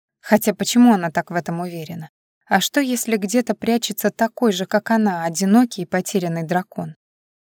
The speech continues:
Что, если все экспедиции, уходившие в горы, давно нашли белых и теперь просто живут с ними? Лера так замечталась, что сперва не услышала звонок в дверь,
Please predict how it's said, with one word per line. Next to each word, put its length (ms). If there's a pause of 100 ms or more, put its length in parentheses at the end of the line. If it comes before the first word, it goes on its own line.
Что, 260
если 340
все 280
экспедиции, 760
уходившие 680
в 80
горы, 300
давно 360
нашли 340
белых 520
и 40
теперь 300
просто 360
живут 420
с 100
ними? 360 (720)
Лера 300
так 240
замечталась, 920
что 220
сперва 420
не 120
услышала 520
звонок 420
в 80
дверь, 320